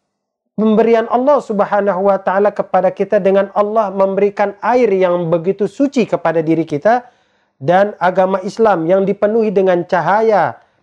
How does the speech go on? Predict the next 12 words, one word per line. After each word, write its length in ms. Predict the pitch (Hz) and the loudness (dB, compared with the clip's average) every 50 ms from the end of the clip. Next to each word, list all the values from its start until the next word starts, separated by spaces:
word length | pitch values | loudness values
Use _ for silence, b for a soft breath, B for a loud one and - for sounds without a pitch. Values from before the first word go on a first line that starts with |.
| - - | -6 -4
kebaikan 560 | 180 175 233 262 294 269 - - 196 160 139 | 2 2 4 2 2 0 0 0 0 0 0
kepada 320 | - 165 - 175 160 170 165 | -4 -4 -4 -2 0 0 0
diri 180 | 160 170 165 170 | 0 0 -2 -2
kita, 540 | 165 - 160 156 226 254 285 269 b b b b b b b | -2 -4 -4 0 0 0 0 0 b b b b b b b
dan 240 | 147 185 202 214 196 | -2 0 0 0 -4
sekaligus 580 | - - - 185 175 165 165 160 165 156 151 | -10 -8 -4 -4 -2 -2 -2 -2 -2 -4 -4
pula 300 | - - 220 208 190 190 | -2 -2 0 0 0 -2
kita 160 | - 170 - | -4 -4 -2
meminta 480 | 170 160 160 165 196 226 226 - 208 185 | -2 -2 0 0 0 -2 0 0 -4 -4
perlindungan 640 | - - 175 170 175 180 175 165 220 247 247 214 190 | -2 -4 -2 -2 -2 -2 0 0 0 0 0 -2 -4
kepada 400 | - 170 - 165 160 160 160 143 | -4 -4 -2 -2 -2 -2 -2 -2
Allah 400 | 151 151 151 190 233 254 247 | -2 -2 0 0 0 0 -2